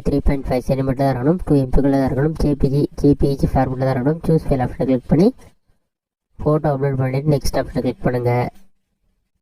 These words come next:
அடுத்ததா வந்து ரிலேட்டிவ் செலக்ட் பண்ற மாதிரி இருக்கும். உங்களோட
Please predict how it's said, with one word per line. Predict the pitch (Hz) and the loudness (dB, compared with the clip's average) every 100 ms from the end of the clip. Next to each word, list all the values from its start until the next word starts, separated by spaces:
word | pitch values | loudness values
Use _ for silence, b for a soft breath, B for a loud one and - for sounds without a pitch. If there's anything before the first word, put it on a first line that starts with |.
| _ _ _ _ _ _ _ _ _ _ _ _ _ _ _ _ - | _ _ _ _ _ _ _ _ _ _ _ _ _ _ _ _ -2
அடுத்ததா | 135 139 156 147 | 0 2 2 2
வந்து | 135 165 143 | 0 0 2
ரிலேட்டிவ் | 143 151 151 - | 2 4 0 0
செலக்ட் | 127 - | -4 -2
பண்ற | 135 127 131 | -4 -2 -2
மாதிரி | 123 | -2
இருக்கும். | 123 185 190 | 0 0 2
உங்களோட | 139 127 | 0 -2